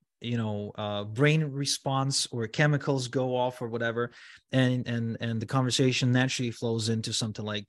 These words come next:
"You know what? You and me should do something together." Right? It happens all the time. Other times they like the offer. Uh, like I said, timing may not be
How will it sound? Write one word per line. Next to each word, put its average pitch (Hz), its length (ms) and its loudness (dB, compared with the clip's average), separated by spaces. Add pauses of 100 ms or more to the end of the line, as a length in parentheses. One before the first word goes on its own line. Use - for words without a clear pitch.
"You 165 80 0
know 247 140 2
what? 240 200 -2
You 156 180 0
and 170 80 4
me 165 80 4
should 123 220 -2
do 117 120 -2
something 95 420 -4
together." - 480 -14 (800)
Right? 113 280 0 (260)
It 147 120 6 (100)
happens 180 440 4
all 147 220 2
the 117 140 -4 (100)
time. 98 240 -4 (300)
Other 170 200 8
times 160 600 2 (220)
they 127 200 6
like 127 300 2
the 143 140 2
offer. 135 440 0 (520)
Uh, 113 120 -2
like 117 180 0
I 131 40 2
said, 117 280 0
timing 139 340 6
may 131 140 4
not 127 180 0
be 117 100 -4